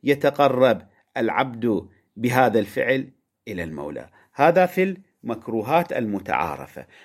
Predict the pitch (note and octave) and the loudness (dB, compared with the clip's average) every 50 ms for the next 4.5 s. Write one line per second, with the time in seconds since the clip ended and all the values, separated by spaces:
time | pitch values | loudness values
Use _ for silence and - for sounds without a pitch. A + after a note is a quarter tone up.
0 | _ _ - A2+ C3+ F3 F#3+ G#3 G#3 F#3+ D#3 A#2 - - - F#2 F#2+ F#2+ - - | _ _ -4 -2 0 0 2 2 2 2 0 -2 -4 -6 -8 -8 -6 -6 -8 -6
1 | - D#3+ F3 E3+ E3+ E3 - - A2+ A2+ B2 D#3 G3+ G#3+ G#3 F#3+ D3 A#2+ F#2+ D#2 | -4 -4 -2 -2 -4 -4 -2 -4 -4 -2 -2 -2 -2 -2 -2 -2 -2 -2 -2 -6
2 | - - - A2+ A2 G2+ G2+ G2+ G2+ F#2+ F#2 - - G2+ G2+ - - - F#2+ F2+ | -8 -10 -10 -8 -6 -4 -4 -4 -4 -4 -4 -4 -4 -4 -6 -6 -10 -10 -10 -8
3 | G#2+ D3+ F3+ F#3+ D#3 - - - - _ _ _ _ _ _ G2 F2 - A#2+ C3 | -6 -4 -2 -2 -2 -4 -6 -20 -20 _ _ _ _ _ _ -12 -8 -6 -4 -2
4 | C3 C3 A#2+ D3+ G3 G3+ - - F#3+ | -2 0 0 0 0 -2 -2 -2 0